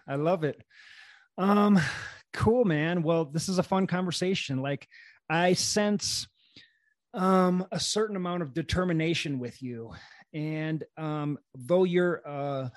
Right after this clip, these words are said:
somewhat new ultra runner, only within the past few years, like, I just sense that, um, you're really determined. You have this resolve, and, um, it is what it is. You're just gonna go out and you're gonna do this. And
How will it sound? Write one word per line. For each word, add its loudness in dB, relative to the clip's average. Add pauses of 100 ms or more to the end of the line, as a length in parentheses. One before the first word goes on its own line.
(140)
somewhat 4
new 6
ultra -2
runner, 0
only -2
within -2
the -2
past -4
few 0
years, 0
like, -6
I -6
just -6
sense -2
that, -2 (560)
um, -6
you're -4
really -2
determined. 0
You -2
have -4
this -6
resolve, 0 (360)
and, -4
um, -2 (400)
it -4
is -4
what -6
it -6
is. -4
You're -4
just -6
gonna -2
go 0
out 2
and -2
you're 0
gonna -2
do -2
this. -6
And -10